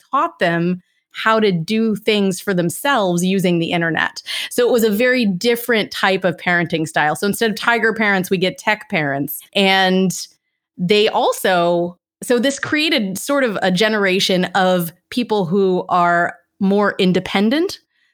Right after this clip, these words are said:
than, say, millennials, but also their parents scared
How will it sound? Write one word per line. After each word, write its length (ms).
than, 160
say, 540
millennials, 640
but 80
also 720
their 180
parents 400
scared 420